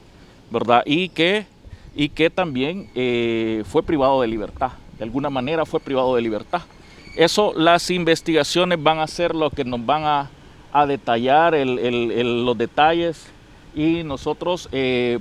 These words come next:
por ser un hecho violento, ¿verdad? Violento, este, vamos a establecer si está relacionado o no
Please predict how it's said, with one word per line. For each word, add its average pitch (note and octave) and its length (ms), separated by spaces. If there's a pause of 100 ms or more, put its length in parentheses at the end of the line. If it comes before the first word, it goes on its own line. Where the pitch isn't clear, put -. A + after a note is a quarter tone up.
por A#2+ 220
ser D#3 180
un D#3+ 140
hecho A2+ 420
violento, D3 600 (180)
¿verdad? A2 320
Violento, C3 480 (640)
este, A2+ 760
vamos C#3+ 360
a A2+ 340
establecer B2 640
si - 100
está D#3 220
relacionado C#3+ 760
o A#2 280
no D3 260